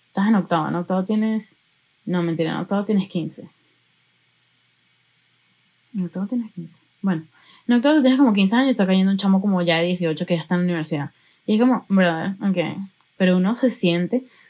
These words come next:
súper cool, tipo, "Ay, un chico de quinto año me está prestando atención".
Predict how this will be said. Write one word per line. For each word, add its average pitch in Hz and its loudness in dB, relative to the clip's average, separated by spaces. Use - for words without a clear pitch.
súper 190 2
cool, 175 -2
tipo, 202 -4
"Ay, 190 2
un 170 0
chico 185 -2
de 202 -2
quinto 175 -4
año 190 0
me 190 0
está 160 -6
prestando 185 -2
atención". 226 0